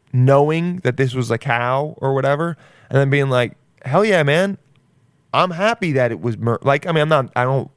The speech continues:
like things dying, but I'm like, "Yeah, man, that's what happens." Then you're allowed to eat it, you know? Does that make sense?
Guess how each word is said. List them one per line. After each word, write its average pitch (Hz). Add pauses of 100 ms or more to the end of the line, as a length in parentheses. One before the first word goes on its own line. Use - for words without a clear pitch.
(200)
like 117
things 113
dying, 110
but 107
I'm 113
like, 113
"Yeah, 202
man, 196
that's 190
what 185
happens." 196 (440)
Then 185
you're 175
allowed 139
to 127
eat 131
it, 104 (560)
you 123
know? 120 (920)
Does 135
that 147
make 151
sense? 151